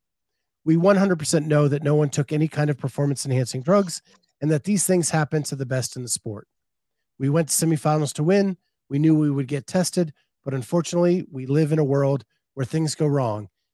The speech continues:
It's just the way life works, and it's something we cannot control.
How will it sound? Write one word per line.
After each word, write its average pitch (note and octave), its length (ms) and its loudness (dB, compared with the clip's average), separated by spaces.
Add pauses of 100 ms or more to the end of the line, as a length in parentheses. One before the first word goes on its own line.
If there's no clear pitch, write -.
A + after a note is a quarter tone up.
It's - 160 -12
just E3 220 -8
the E3+ 80 -16
way D#3+ 140 0
life D3+ 280 -2
works, C3 420 -4 (300)
and C3 140 -2
it's C#3 160 -4
something D3 400 0
we B2+ 120 -2
cannot C3 420 -2
control. A#2 480 -8